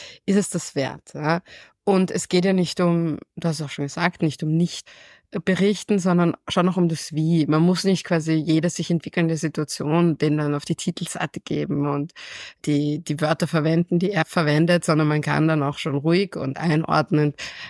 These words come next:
zwei, drei Stunden später darüber reden.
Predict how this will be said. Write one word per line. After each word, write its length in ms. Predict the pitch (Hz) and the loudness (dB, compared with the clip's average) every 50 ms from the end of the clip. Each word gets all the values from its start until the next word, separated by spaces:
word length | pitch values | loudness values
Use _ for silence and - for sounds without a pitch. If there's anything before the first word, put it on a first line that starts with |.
| - _ _ _ | -18 _ _ _
zwei, 160 | - - 165 151 | -2 -2 0 0
drei 140 | - - | 0 0
Stunden 360 | 147 - - 156 147 131 - 143 | 0 0 0 0 0 -2 -4 -6
später 500 | - - - 139 - - - 131 135 - _ _ _ _ _ _ _ _ - | -4 -6 -8 -8 -8 -10 -14 -14 -14 -16 _ _ _ _ _ _ _ _ -8
darüber 380 | - 147 131 143 131 143 151 | -4 -2 -2 0 -2 -2 -2
reden. 320 | - 143 139 135 139 135 | -4 -4 -6 -6 -8 -10